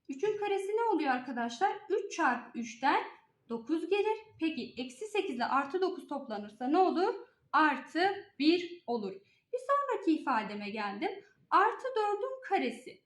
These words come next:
Arkadaşlar artı dördün karesi nasıl hesaplanır? Artının karesi artı olur. Dördün karesi dört çarpı dörtten on altı olacaktır. Aradaki işaretim artı. Sonra eksi dört üzerinde sıfır. Bir sayının üzerinde sıfır varsa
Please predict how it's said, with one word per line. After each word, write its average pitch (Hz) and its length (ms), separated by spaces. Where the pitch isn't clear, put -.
Arkadaşlar 403 540
artı 339 300
dördün 453 360
karesi 440 320
nasıl 523 240
hesaplanır? 226 680
Artının 466 580
karesi 349 680
artı 233 360
olur. 453 280
Dördün 403 540
karesi 240 500
dört 403 300
çarpı 247 440
dörtten 214 640
on 240 160
altı 381 340
olacaktır. 440 580
Aradaki 311 380
işaretim 214 640
artı. 381 420
Sonra 415 440
eksi - 420
dört 453 320
üzerinde 349 440
sıfır. - 460
Bir 392 120
sayının 453 580
üzerinde 427 420
sıfır 370 600
varsa 294 640